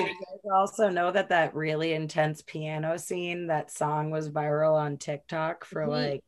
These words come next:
Speaker 2: he played that himself, by the way. Like,
Speaker 1: Well,
Speaker 2: this
Speaker 1: then it's been viral on TikTok for, like, a year and a half,
Speaker 2: Yeah.
Speaker 1: and it was ridiculous. <laughs> When
Speaker 2: I
Speaker 1: I
Speaker 2: just
Speaker 1: heard it.
Speaker 2: I'm impressed with how much care was put into this,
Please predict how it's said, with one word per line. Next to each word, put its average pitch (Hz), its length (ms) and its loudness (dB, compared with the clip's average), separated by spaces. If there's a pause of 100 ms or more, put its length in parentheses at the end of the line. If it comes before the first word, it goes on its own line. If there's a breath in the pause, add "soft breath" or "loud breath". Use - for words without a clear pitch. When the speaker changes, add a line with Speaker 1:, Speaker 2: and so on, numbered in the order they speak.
Speaker 2:
he 226 220 -6
played 208 480 2
that 233 180 2
himself, 208 500 -2
by 165 160 0
the 160 120 -2
way. 123 360 -4
Like, 214 300 0
Speaker 1:
Well, 190 200 8
Speaker 2:
this 190 60 0
Speaker 1:
then 196 180 10
it's 196 200 -2
been 190 320 4
viral 180 460 12
on 175 180 10
TikTok 165 540 4
for, 156 160 6
like, 147 180 4
a 156 60 -4
year 147 260 2
and 143 120 -2
a 143 40 -10
half, - 280 -8
Speaker 2:
Yeah. 180 100 -4
Speaker 1:
and 151 120 0
it 139 180 -2
was 147 120 -10
ridiculous. 156 600 2
<laughs> - 560 4 (480 loud breath)
When 254 100 10
Speaker 2:
I 208 140 12
Speaker 1:
I 220 60 12
Speaker 2:
just - 100 8
Speaker 1:
heard 226 560 6
it. - 180 4 (640 soft breath)
Speaker 2:
I'm 320 220 8
impressed 349 580 6
with 294 220 0
how 269 280 8
much 254 420 -2
care 214 520 2
was 190 240 2
put - 340 -2
into 180 360 -4
this, 156 340 -6